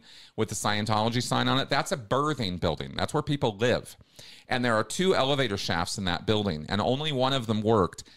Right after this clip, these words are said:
the entire time I was there. And I don't know if they ever fixed it. Apparently, to fix the other elevator shaft would require a complete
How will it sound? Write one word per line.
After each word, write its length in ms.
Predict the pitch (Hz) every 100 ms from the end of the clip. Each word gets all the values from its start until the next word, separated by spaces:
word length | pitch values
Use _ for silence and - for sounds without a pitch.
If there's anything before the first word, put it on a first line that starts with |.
| _
the 160 | 107 101
entire 680 | 92 104 113 110 110 110 107 -
time 500 | 107 101 85 82 85
I 240 | - 87 87
was 240 | 87 80
there. 320 | 85 87 - - _ _ - -
And 120 | 101
I 120 | 92
don't 340 | 95 123 123 -
know 200 | 113 101
if 100 | -
they 140 | 95
ever 180 | 90 87
fixed 400 | - 113 - -
it. 200 | 69 -
Apparently, 800 | 101 - 120 139 - 113 107 104 - - -
to 100 | 123
fix 360 | - 135 -
the 200 | - 113
other 200 | 123 143
elevator 460 | 101 120 123 113 101
shaft 360 | - 95 90
would 120 | 113 95
require 540 | 101 - 101 98 98
a 120 | 101
complete 720 | - 107 98 - 120 131 -